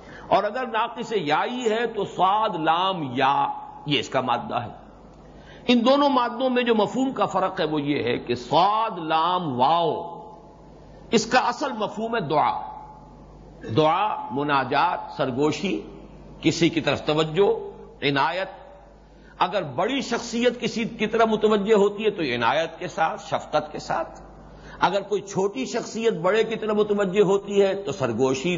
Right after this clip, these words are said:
دعا، مناجات، حمد، ثنا۔ یہ دونوں در حقیقت ایک ہی لفظ کے اندر دونوں رخ موجود ہوں گے۔ جیسے لفظ توبہ ہے، بندہ توبہ کرتا ہے اپنی گناہ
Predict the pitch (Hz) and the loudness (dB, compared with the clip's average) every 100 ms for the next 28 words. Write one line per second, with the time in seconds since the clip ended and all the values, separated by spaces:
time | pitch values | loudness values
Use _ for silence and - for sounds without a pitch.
0 | 123 113 107 156 156 123 127 113 117 113 | 2 4 4 4 2 -4 -2 -2 -2 2
1 | 139 160 - - 170 196 180 - - - | 2 2 -2 -2 -2 -2 -8 -12 -20 -20
2 | - 151 156 170 196 - - - - - | -4 -2 2 0 -2 -10 -18 -20 -20 -20
3 | - - - 202 156 220 277 269 233 196 | -20 -20 0 2 6 4 4 2 2 2
4 | 202 214 220 240 226 208 247 240 208 190 | 2 -2 0 0 2 2 2 2 0 0
5 | - 190 185 202 196 226 214 220 - 175 | 0 2 2 2 4 6 6 2 2 -2
6 | 180 208 175 165 113 - - - - - | 0 -2 0 0 -2 -8 -16 -18 -18 -18
7 | - - 160 165 190 202 226 220 226 240 | -16 2 2 4 2 2 0 0 0 0
8 | 220 127 - - - - - - - - | 0 -2 -6 -16 -18 -20 -20 -20 -20 -20
9 | - - - 131 196 233 269 262 240 254 | -20 -16 -2 2 2 0 -2 -2 -2 0
10 | 247 233 233 233 226 220 - 208 - 170 | -2 -2 -4 0 0 0 0 -2 -2 0
11 | 170 165 - - - 156 165 170 | 0 0 -8 -16 0 2 4 0